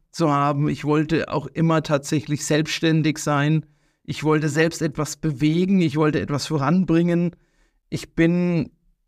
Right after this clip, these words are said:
ich, ich will vorwärts gehen, ich will Dinge verändern, ich will Dinge angehen, ich will Dinge vielleicht neu andenken, will Impulse setzen,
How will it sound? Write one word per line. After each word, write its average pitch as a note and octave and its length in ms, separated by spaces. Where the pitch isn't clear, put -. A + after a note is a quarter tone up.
ich, - 180
ich - 180
will F3+ 100
vorwärts E3+ 440
gehen, D3 200
ich D3 140
will D#3+ 80
Dinge E3 240
verändern, E3 540
ich D#3 100
will D#3+ 80
Dinge E3 280
angehen, D#3 540
ich D3+ 160
will D#3 200
Dinge D#3 380
vielleicht D#3+ 400
neu F3 380
andenken, F3 960
will E3+ 360
Impulse F3+ 560
setzen, E3+ 680